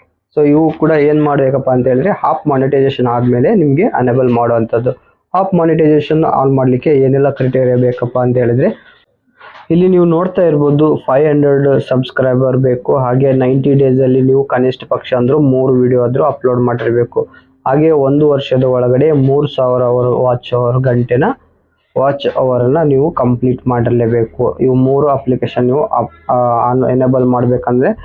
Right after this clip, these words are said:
ಇದು ಹಾಫ್ ಮಾನಿಟೈಸೇಷನ್ ನೀವು ಕ್ರೈಟೀರಿಯಾ ಕಂಪ್ಲೀಟ್ ಮಾಡ್ಬೇಕು. So ಹಾಗೆ ಹಿಂಗ್ ಕೆಳಗೆ ಸ್ಕ್ರಾಲ್ ಡೌನ್ ಮಾಡಿದ್ರೆ, ಹಾಗೆ ಇಲ್ಲಿ ಕೆಳಗಡೆ ಸ್ಕ್ರಾಲ್ ಡೌನ್ ಮಾಡಿದ್ರೆ ಇಲ್ಲಿ ಫುಲ್ ಮಾನಿಟೈಸೇಷನ್ ಇದೆ, ಅಲ್ಲಿ ಹಾಫ್ ಮಾನಿಟೈಸೇಷನ್ ಬಗ್ಗೆ ಹೇಳಿದ್ದೆ, ಇಲ್ಲಿ ಫುಲ್ ಮಾನಿಟೈಸೇಷನ್ ಬಗ್ಗೆ ಹೇಳ್ತಿದ್ದೀನಿ.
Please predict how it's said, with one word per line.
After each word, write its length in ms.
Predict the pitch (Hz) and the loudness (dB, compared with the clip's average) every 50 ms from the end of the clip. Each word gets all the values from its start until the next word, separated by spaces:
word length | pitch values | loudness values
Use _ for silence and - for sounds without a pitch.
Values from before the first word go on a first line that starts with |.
| - - - _ _ - | -20 -20 -20 _ _ -2
ಇದು 160 | 135 160 180 | 0 0 0
ಹಾಫ್ 300 | - 131 127 131 - - | 0 0 -2 -4 -2 -2
ಮಾನಿಟೈಸೇಷನ್ 720 | 135 127 127 127 117 123 127 120 123 123 113 - - 170 | -2 0 0 -2 0 0 0 0 0 0 -2 -2 -2 0
ನೀವು 380 | 208 185 143 131 143 208 277 277 _ _ _ _ _ _ _ - | 0 2 2 2 0 0 -2 -6 _ _ _ _ _ _ _ -6
ಕ್ರೈಟೀರಿಯಾ 460 | - 123 120 120 135 131 123 135 156 | -4 -4 -2 0 0 0 0 0 -2
ಕಂಪ್ಲೀಟ್ 500 | 175 - 127 123 120 - 127 123 120 - | -2 -2 -2 -2 -2 0 -2 -2 -2 -2
ಮಾಡ್ಬೇಕು. 480 | 127 123 120 120 123 120 - - 127 120 | -2 -2 0 0 -2 -2 -2 -2 -4 -4
So 140 | 117 - | -2 -2
ಹಾಗೆ 280 | 131 127 131 139 143 139 | -4 -2 0 0 2 2
ಹಿಂಗ್ 220 | 139 135 135 135 | 2 0 0 0
ಕೆಳಗೆ 280 | 135 127 123 127 131 147 | -2 -2 0 0 0 0
ಸ್ಕ್ರಾಲ್ 340 | 147 - - 127 123 123 123 | -2 -2 -4 -2 0 0 0
ಡೌನ್ 240 | 123 123 123 123 123 | 0 0 0 0 0
ಮಾಡಿದ್ರೆ, 300 | 120 117 120 120 143 202 277 - _ - - - - - - - _ _ _ _ _ _ _ _ _ _ _ _ _ _ _ _ _ _ _ | 0 0 0 0 0 -2 -2 -4 _ -14 -12 -10 -10 -10 -12 -14 _ _ _ _ _ _ _ _ _ _ _ _ _ _ _ _ _ _ _
ಹಾಗೆ 280 | - - 165 180 196 196 | -6 -2 0 2 2 4
ಇಲ್ಲಿ 160 | 190 190 185 | 4 4 2
ಕೆಳಗಡೆ 400 | 180 - 160 151 160 160 160 160 | 2 0 0 2 2 2 2 0
ಸ್ಕ್ರಾಲ್ 340 | 156 - - 143 139 139 143 | -2 -2 -2 0 2 2 2
ಡೌನ್ 260 | 147 143 143 143 139 | 2 2 2 2 2
ಮಾಡಿದ್ರೆ 380 | 131 131 127 131 127 143 156 151 | 2 2 0 0 2 2 2 2
ಇಲ್ಲಿ 200 | 131 131 143 151 | 4 2 2 0
ಫುಲ್ 320 | 147 - 135 143 156 151 - - _ _ - 156 147 | 0 0 0 0 0 0 -2 -8 _ _ -8 -4 -2
ಮಾನಿಟೈಸೇಷನ್ 720 | 139 131 135 135 127 131 131 127 127 127 123 - 135 139 | 0 0 0 0 0 0 0 2 2 0 0 0 0 0
ಇದೆ, 180 | 131 120 120 120 | 2 2 0 0
ಅಲ್ಲಿ 320 | - - - 127 123 123 | -2 -2 -2 0 0 2
ಹಾಫ್ 300 | 120 120 123 127 127 - | 2 0 0 -2 -2 -2
ಮಾನಿಟೈಸೇಷನ್ 640 | 135 135 131 131 123 135 131 123 123 120 - 131 120 | -2 0 0 0 0 0 0 0 0 0 0 0 0
ಬಗ್ಗೆ 200 | 123 123 123 131 | 2 2 2 2
ಹೇಳಿದ್ದೆ, 300 | 131 127 123 123 131 165 | 2 2 2 2 2 2
ಇಲ್ಲಿ 200 | 170 147 135 135 | 2 2 2 0
ಫುಲ್ 240 | 147 - - 135 131 | -2 -2 -2 -2 0
ಮಾನಿಟೈಸೇಷನ್ 720 | 127 131 127 127 127 120 127 123 123 123 117 117 120 123 120 | 0 0 0 0 0 0 0 0 0 0 0 0 0 0 0
ಬಗ್ಗೆ 200 | 120 117 120 123 | 0 0 0 0
ಹೇಳ್ತಿದ್ದೀನಿ. 540 | 127 127 123 123 127 123 123 135 160 190 | 0 0 -2 0 0 0 0 2 0 -2